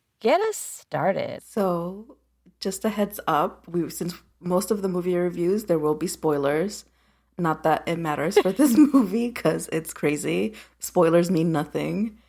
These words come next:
Speaker 2: Um, so the way we'll do it today is we'll do a quick overview about the movie, so the, and then we'll talk about the context,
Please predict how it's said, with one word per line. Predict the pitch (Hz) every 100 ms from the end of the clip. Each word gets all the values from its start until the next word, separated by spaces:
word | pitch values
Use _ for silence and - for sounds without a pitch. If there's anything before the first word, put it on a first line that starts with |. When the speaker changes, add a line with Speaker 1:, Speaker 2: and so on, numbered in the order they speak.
| _ _ _ -
Speaker 2:
Um, | 170 160 156 160 - - _
so | - 190
the | 185 202
way | 208 233
we'll | 240 247
do | 202 185
it | 185
today | 175 156 156
is | 156
we'll | 160
do | 160 160
a |
quick | 170 202 202
overview | 185 180 185
about | 175 170
the | 160
movie, | 156 147 147 147
so | - 139
the, | 135 135 - _
and | 165 165
then | 165 160
we'll | 156
talk | - 156
about | - 147 -
the |
context, | - 196 185 - 180 165 175 -